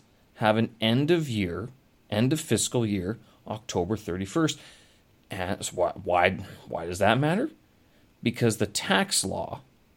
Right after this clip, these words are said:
both in Canada, United States, I think this is even in the U K, any major developed,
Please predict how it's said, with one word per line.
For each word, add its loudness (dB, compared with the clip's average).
both 4
in -2
Canada, 4
United 2
States, 2
I -12
think -2
this 0
is -2
even 0
in -4
the -4
U -4
K, 2
any 6
major 4
developed, 4